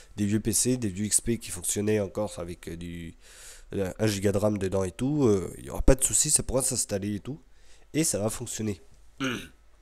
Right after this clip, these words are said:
Euh, à pleine puissance, hein, parce que là je suis encore en machine virtuelle, mais normalement ça devrait fonctionner en pleine puissance.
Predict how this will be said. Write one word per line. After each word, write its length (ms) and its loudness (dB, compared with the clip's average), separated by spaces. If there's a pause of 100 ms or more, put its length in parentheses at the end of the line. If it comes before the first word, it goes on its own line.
Euh, 180 -2
à 60 -8
pleine 220 2
puissance, 400 -4
hein, 100 -6
parce 160 -10
que 100 -4
là 120 4
je 80 0
suis 100 -6
encore 200 -6
en 20 -4
machine 240 -6
virtuelle, 360 -6 (480)
mais 220 2
normalement 320 0
ça 160 -4
devrait 160 -4
fonctionner 680 -6
en 80 -2
pleine 300 -6
puissance. 540 -10